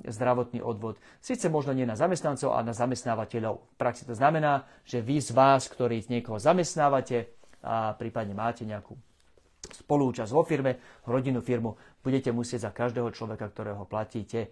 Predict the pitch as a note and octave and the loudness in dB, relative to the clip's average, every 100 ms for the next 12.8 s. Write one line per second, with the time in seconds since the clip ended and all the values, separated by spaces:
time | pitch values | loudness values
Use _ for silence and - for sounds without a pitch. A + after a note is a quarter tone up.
0 | - - _ - A2 A2 A2 G#2+ G2+ A#2 | -14 -20 _ -8 -4 0 0 -2 -2 -2
1 | B2 A#2 A2+ G#2+ G2 G2+ A#2+ A#2 A2+ G2 | -2 -2 -2 -2 -4 -6 -2 -2 -4 -6
2 | A2 G#2+ - _ - G#2+ A2+ A2 G#2 A2+ | -6 -6 -14 _ -12 -8 -4 -4 -6 -8
3 | - G2+ G2+ - - - G#2 C#3 D#3 D#3+ | -8 -8 -8 -10 -14 -14 -8 0 2 2
4 | D3 B2+ A#2 G2+ C3+ C3+ D3 B2+ A#2 - | -2 -4 -6 -6 -6 -2 -2 -2 -4 -10
5 | - - _ B2 A#2 A2+ A2+ A2 G#2 - | -20 -20 _ 0 2 4 2 0 -6 -12
6 | _ A2+ B2+ C3 B2+ A#2 A#2+ A#2 A2+ A2+ | _ -2 4 4 4 0 -2 0 0 -2
7 | G2+ - F#3 E3+ C#3 B2 B2+ A#2+ A2+ A2+ | -2 0 8 8 8 4 -2 -2 -2 -2
8 | A2+ G#2+ G2+ - _ G2+ A2+ G2 A#2 A#2+ | -2 -4 -8 -14 _ -10 -8 -4 -2 -2
9 | - A2 G#2 G2 G2+ C#3 B2+ B2 A#2 - | -4 -4 -4 -4 -4 -2 0 0 -2 -8
10 | - _ - A2 G#2+ A2 G#2+ G#2 A2 A2+ | -20 _ -10 -4 -2 -2 -4 -6 -6 -6
11 | A2 - D3 D3 B2+ A#2+ A#2+ A#2+ A2 G#2 | -8 -2 0 2 2 -2 -4 -6 -6 -4
12 | A2 G#2+ G#2 A#2 G#2 F#2+ G#2 G#2+ | -6 -6 -8 -6 -8 -6 -8 -6